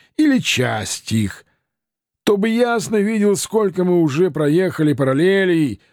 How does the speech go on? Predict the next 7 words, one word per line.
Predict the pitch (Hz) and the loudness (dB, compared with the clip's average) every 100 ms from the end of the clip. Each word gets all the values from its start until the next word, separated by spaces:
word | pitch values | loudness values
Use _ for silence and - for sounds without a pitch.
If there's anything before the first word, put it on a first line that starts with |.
| _ | _
сколько | - 226 202 156 180 151 _ _ - | -4 -2 -2 0 -2 -2 _ _ -2
видели | 170 170 165 151 | 0 2 2 0
знаков | 98 117 175 147 156 | -2 -2 -2 0 -2
зодиака | 120 127 104 143 185 - 131 - 190 | -2 -4 -2 -2 -2 -2 -4 -4 -2
и | |
сколько | 165 - 247 214 196 | -4 0 -2 0 -2
теперь | 170 165 233 202 | -2 -2 0 -2